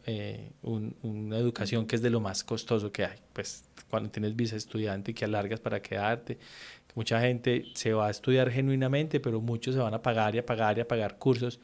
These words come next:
para ganar tiempo y poder trabajar y ahorrar. O, o, o para poder empezar el proceso de una residencia, pero la forma de hacerlo inicialmente de la gran mayoría es como, eh, estudiantes.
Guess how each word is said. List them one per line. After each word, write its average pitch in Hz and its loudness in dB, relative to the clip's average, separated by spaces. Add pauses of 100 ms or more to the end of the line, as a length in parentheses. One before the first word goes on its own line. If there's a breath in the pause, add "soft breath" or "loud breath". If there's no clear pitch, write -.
(400 loud breath)
para 113 4
ganar 110 2
tiempo 120 2
y 117 -4
poder 107 -2
trabajar 107 0
y 107 -2
ahorrar. 107 0
O, 180 12 (160)
o, 123 8
o 120 4
para 117 4
poder 117 2 (540 loud breath)
empezar 131 6
el 127 2
proceso 127 6
de 135 8
una 135 4
residencia, 131 2 (280 loud breath)
pero 120 8
la 104 6
forma 120 6
de 123 2
hacerlo 117 -2
inicialmente 120 2 (380)
de 117 0
la 110 2
gran 117 6
mayoría 135 4 (140)
es 110 -4
como, 107 -8 (600 soft breath)
eh, 98 -6
estudiantes. - -2